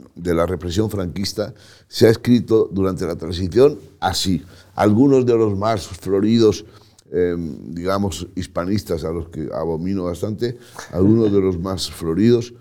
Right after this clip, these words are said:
eh, lo que han hecho ha sido de compiladores del trabajo que habían hecho los españolitos de a pie, levantando, este, haciendo, inventariando los fusilamientos en Badajoz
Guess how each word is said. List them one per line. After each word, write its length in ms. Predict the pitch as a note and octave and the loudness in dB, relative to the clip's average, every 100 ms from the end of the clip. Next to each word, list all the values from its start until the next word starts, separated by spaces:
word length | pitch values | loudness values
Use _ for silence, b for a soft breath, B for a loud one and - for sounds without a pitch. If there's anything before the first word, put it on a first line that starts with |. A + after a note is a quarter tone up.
| b b b _ - | b b b _ -6
eh, 440 | E2 E2 D2 A1+ - - | -4 -2 -4 -8 -14 -6
lo 140 | F#2 | -4
que 100 | F#2 | 0
han 100 | G2+ | 0
hecho 160 | G#2 A2+ | 0 -2
ha 40 | |
sido 260 | - A#2+ B2+ | 0 2 4
de 140 | A2+ | 4
compiladores 840 | G#2+ G2 - G2+ F#2 G#2+ B2+ B2 G2+ - | 2 0 0 2 4 6 4 2 0 -10
del 220 | - G2 | -2 -2
trabajo 480 | F2 D#2+ G#2 G#2 C#3 - B - | 0 2 2 4 0 0 B -2
que 80 | |
habían 300 | F#2+ G2+ A2+ | 4 4 4
hecho 340 | A#2 A2 B2 A#2 B B | 0 2 0 0 B B
los 160 | F#2 G2+ | 0 0
españolitos 680 | F#2+ G2 F#2 G2 A2 A2 | 0 0 0 0 2 2
de 60 | G2+ | 2
a 100 | D#2+ | 2
pie, 300 | A2 B2 B2 B B B | 2 2 0 B B B
levantando, 840 | D#2 F2+ F2+ E2 G2+ A2 A2 A2+ B B - | -2 -2 -2 -4 -4 0 2 0 B B -4
este, 320 | E2+ D#2+ F2+ | -4 -2 -4
haciendo, 520 | D#2+ - G2+ G#2+ A2 | -4 -2 0 2 2
inventariando 960 | G#2+ G2+ F#2+ E2 F2+ F#2+ A2 A2+ A#2 A2 B B - | 2 0 -2 -2 0 2 0 0 -2 -2 B B -4
los 140 | F2+ | -4
fusilamientos 800 | - G#2 F2+ F2 F#2+ A2+ A2 G#2+ | -4 -6 -4 -4 -2 -2 0 0
en 140 | G2+ F2+ | 0 0
Badajoz 640 | F2 E2+ - G#2+ B2 | 0 0 2 4 4